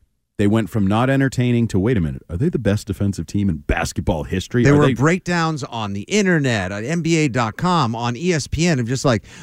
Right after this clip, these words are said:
Speaker 2: "Let me just show you how great, how epic, how all-time this Celtics defense is."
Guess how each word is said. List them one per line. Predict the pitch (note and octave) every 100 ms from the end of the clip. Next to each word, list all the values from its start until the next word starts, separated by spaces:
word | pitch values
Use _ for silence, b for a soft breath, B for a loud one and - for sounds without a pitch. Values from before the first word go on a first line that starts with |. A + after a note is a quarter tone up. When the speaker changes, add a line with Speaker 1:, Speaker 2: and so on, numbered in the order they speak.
| -
Speaker 2:
"Let | G#3+ D#4+
me | E4
just | D#4 A3
show | - A3+
you | G3+ D#3 A2+
how | - D#3 F3+
great, | C#3+ A#2 C#3+ C3+ -
how | D#3+ F#3+ -
epic, | E3+ - A#2 -
how | D#3+ E3 C3+ b b b -
all-time | E3 F#3+ G3 - F3+ E3+ B2+
this | C3+ D3+ -
Celtics | D#3 - C3+ -
defense | D3 D3 C3+ B2+ A#2+
is." | A2+ C2+ -